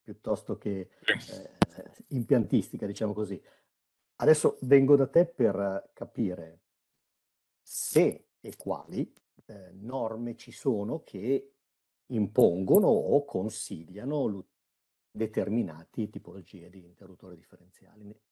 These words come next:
Speaker 1: nell'impianto, appunto.
Speaker 2: Allora, diciamo che, mm, esistono sostanzialmente due tipologie di,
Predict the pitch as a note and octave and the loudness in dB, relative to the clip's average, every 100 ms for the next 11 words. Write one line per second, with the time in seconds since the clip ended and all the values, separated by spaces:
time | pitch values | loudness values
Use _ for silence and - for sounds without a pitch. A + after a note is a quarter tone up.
0 | _ G3 - G#3+ F#3+ D#3+ - - D#3+ - | _ -6 -2 0 -2 -4 -16 -18 -20 -20
1 | _ _ _ _ _ _ _ _ - _ | _ _ _ _ _ _ _ _ -20 _
2 | _ - - - _ _ - A2 G#2+ F#2+ | _ -20 -20 -20 _ _ 4 4 4 -2
3 | F2+ G#2 A2+ G#2+ G#2 - A2 G2+ F#2+ F2+ | -4 -2 0 0 -2 0 4 4 4 2
4 | F2 F2 E2+ E2+ - - _ _ _ _ | -2 -8 -16 -20 -20 -20 _ _ _ _
5 | _ _ _ _ _ _ _ _ _ - | _ _ _ _ _ _ _ _ _ 0
6 | A#2+ C3 - C#3+ B2+ A#2 - - G#2+ A#2 | 4 4 2 2 0 0 -4 -12 -6 -4
7 | A2 A#2+ A2 A2 A#2 A#2+ G#2+ G#2+ G#2 G#2 | 0 0 2 0 0 0 0 -2 -4 -4
8 | - F#2+ G2+ F#2+ G#2 G#2+ G2 G2+ F#2+ F2+ | -12 -8 -8 -6 -2 0 0 -2 -6 -8
9 | F2+ F2 F2 | -10 -10 -12